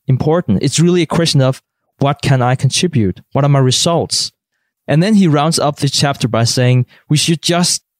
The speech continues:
remember that the C E O is really just the ultimate helper for the organization.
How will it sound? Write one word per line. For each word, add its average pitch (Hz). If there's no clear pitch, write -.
remember 143
that 139
the 139
C 156
E 147
O 165
is 180
really 156
just 143
the -
ultimate 131
helper 147
for -
the 110
organization. 107